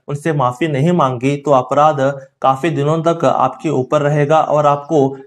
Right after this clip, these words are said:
परेशान करेगा। अगर आपने गुरु के प्रति अपराध किया है तो गुरु से मिले और साष्टांग प्रणाम करने के बाद उनसे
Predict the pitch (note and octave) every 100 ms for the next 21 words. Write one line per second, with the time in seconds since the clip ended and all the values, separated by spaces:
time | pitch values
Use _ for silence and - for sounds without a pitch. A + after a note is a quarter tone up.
0 | _ B2+ B2+ C3 C3 C3 C3 B2 B2 B2+
1 | A#2+ - C3+ F3 F3+ F3+ F3 C#3 C#3 D3+
2 | D3+ D3+ C#3 C#3+ A#2+ - C3+ C3+ C3 C#3+
3 | C#3 C#3 C3+ B2+ C#3 D#3+ C#3+ C#3 C#3 -
4 | - B2+ C3+ E3+ - D3+ D#3 B2+ B2+ -
5 | - - C#3 C3 - E3+ E3 D3 D3 D3+
6 | C3+ C3 C#3+ C#3+ C3+ C3+ C3 B2+ D3+ C3